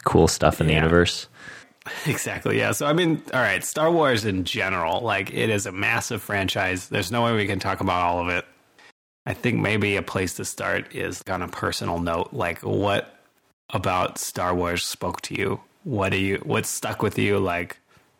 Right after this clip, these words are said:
Speaker 2: what is it in your life?
Speaker 1: Huh, that's a, that's an interesting question. I think, I'm trying to think.
Speaker 2: <laughs> Yeah.
Speaker 1: So, like, the way I saw, wh-, the way I experienced Star Wars as a kid,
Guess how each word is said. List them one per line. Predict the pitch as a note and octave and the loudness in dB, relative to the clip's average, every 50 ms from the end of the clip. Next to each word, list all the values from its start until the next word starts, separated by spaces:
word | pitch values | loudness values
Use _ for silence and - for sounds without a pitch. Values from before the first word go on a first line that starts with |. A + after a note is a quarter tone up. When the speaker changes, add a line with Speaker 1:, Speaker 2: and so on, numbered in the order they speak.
| _ _ _ _ _ - | _ _ _ _ _ -4
Speaker 2:
what | - G2+ G#2+ G2+ | -2 0 0 2
is | G2+ F#2+ F2+ G2 | 0 0 0 0
it | F#2+ - | 0 0
in | F#2 F#2 F#2 | 0 0 -2
your | F#2 F2+ | -2 0
life? | F2 E2 E2 E2+ E2+ - - - _ _ _ _ _ _ _ _ _ _ _ _ _ _ _ _ _ _ - | 0 0 0 -2 -4 -6 -12 -20 _ _ _ _ _ _ _ _ _ _ _ _ _ _ _ _ _ _ 2
Speaker 1:
Huh, | - - D3 G#2+ - - - - - - | 6 8 8 8 8 6 0 -6 2 6
that's | A#2+ A#2 A2+ - - | 6 6 6 6 6
a, | G#2 G2 F#2+ F#2+ - | 6 8 8 8 8
that's | A#2 A#2 - - | 6 6 6 4
an | G2 | 2
interesting | F2+ - - E2+ D#2 - - - D#2+ | 2 4 4 2 2 0 -2 -6 -2
question. | - D#2 D2+ D2 - - F2+ G#2+ A#2+ - - - - - - - - - | 2 2 4 4 4 4 4 4 2 0 -4 -12 -14 -14 -14 0 4 6
I | A2 A2+ | 6 8
think, | - - C3+ C3+ C3 B2 - - - - - - - - - - - - - - - - | 8 6 6 6 6 4 2 0 -4 -6 -8 -8 -10 -14 -20 -20 -18 -18 -18 -2 4 6
I'm | C3+ - | 6 8
trying | - F3+ F#3 E3+ | 10 10 8 10
to | E3 | 10
think. | E3+ C3+ A2+ | 8 8 6
Speaker 2:
<laughs> | |
Yeah. | - | 6
Speaker 1:
So, | C#3+ | 8
like, | C3+ C3+ C3 - | 8 8 8 8
the | C#3+ B2+ | 8 10
way | C3 D#3 D#3+ D3 | 10 10 10 10
I | C#3+ C3 | 10 8
saw, | - - - - A2+ A2 A2 G#2+ G#2+ G#2 | 8 6 4 8 10 10 12 12 10 10
wh-, | - A2 G#2 G2+ - - | 8 8 6 6 6 6
the | A2 | 8
way | A#2+ B2+ A#2+ | 8 10 10
I | |
experienced | A2 G#2 - - - G2+ G2+ F#2+ - | 8 6 4 2 2 4 4 4 6
Star | - F#2 F2+ | 6 8 8
Wars | F2 E2+ | 8 8
as | D#2+ | 6
a | E2 | 4
kid, | - - - D#2+ D2+ C#2 D2 F#2 A2 | 2 2 4 6 6 6 6 4 2